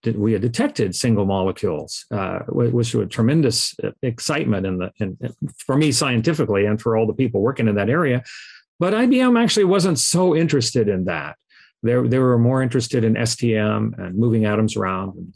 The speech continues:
things like that on the surface. And, uh, so, uh, I had to make this choice to, um, switch to the, uh, academic environment with, with, with its exciting aspects, but also challenges.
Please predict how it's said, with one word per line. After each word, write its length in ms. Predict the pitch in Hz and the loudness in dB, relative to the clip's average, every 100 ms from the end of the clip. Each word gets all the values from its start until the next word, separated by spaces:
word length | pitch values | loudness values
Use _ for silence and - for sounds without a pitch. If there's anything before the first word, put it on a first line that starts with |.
| - | -4
things 160 | 123 110 | -2 0
like 200 | 104 104 | -2 -2
that 280 | 220 190 | -2 0
on 120 | 120 95 | -2 -4
the 80 | |
surface. 600 | - 196 170 117 117 - - - - _ _ | -2 -2 0 -2 -4 -10 -20 -20 -20 _ _
And, 460 | 127 131 131 123 - - | -4 -2 2 2 0 -6
uh, 240 | 117 110 107 | -4 -2 -2
so, 540 | - 139 131 120 113 _ - | -2 0 2 0 -4 _ -4
uh, 180 | 113 104 | -2 -2
I 140 | 117 | -2
had 200 | 113 147 | 0 0
to 60 | 123 | 2
make 220 | 127 120 | 0 0
this 140 | 123 | -2
choice 460 | 117 165 135 - - - | 0 0 0 -2 -10 -6
to, 420 | 131 123 120 117 - _ _ | 0 2 2 -2 -10 _ _
um, 440 | 110 104 101 107 - _ - _ _ - | -4 -2 -2 -4 -10 _ -20 _ _ -12
switch 540 | - 143 185 - - | -4 0 2 0 -4
to 340 | 123 139 123 107 | -2 0 2 2
the, 380 | 113 110 110 - | 2 0 0 -4
uh, 60 | |
academic 640 | 101 95 107 120 123 143 123 | -8 -6 -4 0 2 2 0
environment 760 | 120 107 113 117 131 190 214 - - | 0 0 2 2 2 2 -2 -6 -2
with, 200 | 123 117 | 0 2
with, 280 | 117 110 - | 0 -2 -4
with 160 | 120 113 | 0 2
its 400 | 208 - - - _ - | 2 0 -4 -8 _ -6
exciting 800 | 113 - 123 123 120 120 113 117 | -4 -2 0 2 4 4 2 -2
aspects, 520 | 107 107 - 110 - | -4 -2 -2 -4 -2
but 140 | 113 | -2
also 400 | 120 143 - 120 | 0 0 2 0
challenges. 760 | 113 123 107 117 120 180 185 | 0 0 0 2 2 2 -2